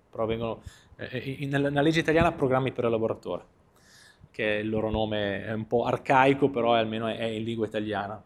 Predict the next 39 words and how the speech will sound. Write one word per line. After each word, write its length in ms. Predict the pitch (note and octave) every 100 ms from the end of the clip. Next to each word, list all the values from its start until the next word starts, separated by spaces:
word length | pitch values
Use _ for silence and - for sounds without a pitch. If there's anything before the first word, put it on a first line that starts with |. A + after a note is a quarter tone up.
| _
poi 100 | -
siamo 200 | A#2 A2+
abituati 400 | G#2 A2+ A#2+ A2+
a 20 |
chiamarlo 300 | A#2 G#2+ G#2+
software 500 | G#2 - F#2+ - G2+
ormai. 220 | G2 F#2 - _ - - - -
Qua 140 | -
dice 180 | D3 D3
computer 360 | C#3 C3+ D3+ C3+
programs, 680 | C#3 A#2+ A#2 E3 G3 - _ _ - - _ _ _
che 100 | -
devono 220 | E3 F#3+
essere, 260 | E3+ - C#3+
vedete, 180 | C#3 C#3
must 220 | D#3+ D#3
be 280 | D#3 C#3+ B2+
regarded 560 | C#3+ D#3 E3+ F#3 G3 F3+
as 160 | D3
literary 400 | D3+ D3+ F3 F3+
works 420 | A#2+ D#3+ B2 F#2+ -
under 240 | C#3 C3+ A#2+
copyright 400 | D3+ C#3 C#3+ F#3+
law 200 | C#3+ C3+
and 140 | C#3
receive 260 | D#3+ D#3+ C3
the 80 | C#3+
same 220 | - C3
terms 260 | - B2+ C3+
of 80 |
protection. 560 | C3+ C3+ G3 - - G2+ - _ - -
So 180 | - E3
they 220 | D3+ F#3+
are 320 | G3+ C3+ - - _
assimilated, 680 | - - - F#3+ E3+ E3 F#3
they 200 | D3+ C#3
are 260 | C#3+ C#3 C3+ -
similar 580 | - - F#3+ C#3+ A#2 -
to 360 | C3+ B2+ B2